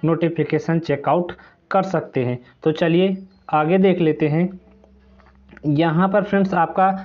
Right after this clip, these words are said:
देखिए, number of post की बात करें तो वन थ्री नाइन पोस्टें हैं।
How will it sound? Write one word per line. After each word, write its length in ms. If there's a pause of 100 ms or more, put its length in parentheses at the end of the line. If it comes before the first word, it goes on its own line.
(140)
देखिए, 280
number 360
of 200 (120)
post 260
की 120
बात 240
करें 200
तो 140
वन 300
थ्री 220
नाइन 300
पोस्टें 340
हैं। 180